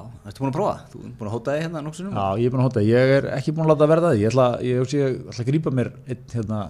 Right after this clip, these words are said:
Speaker 2: pakka núna, svona með jólainnkaupunum.
Speaker 1: Já. Hvað ferðu í, í,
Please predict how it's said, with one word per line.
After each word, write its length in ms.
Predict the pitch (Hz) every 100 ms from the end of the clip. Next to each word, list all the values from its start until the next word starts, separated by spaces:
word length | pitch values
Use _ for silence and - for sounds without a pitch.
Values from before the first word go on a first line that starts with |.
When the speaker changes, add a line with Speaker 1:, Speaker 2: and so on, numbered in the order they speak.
| 87
Speaker 2:
pakka 300 | - 127 127 104
núna, 200 | 95 80 78 80 - - _ _ _ _ _ _
svona 200 | 104 101
með 140 | 110 113
jólainnkaupunum. 640 | 110 107 98 90 80 - - _
Speaker 1:
Já. 160 | - 85 71 - _ _ _ _ _ -
Hvað 220 | 113 113
ferðu 260 | 127 120 113
í, 140 | 110 95 -
í, 240 | - 107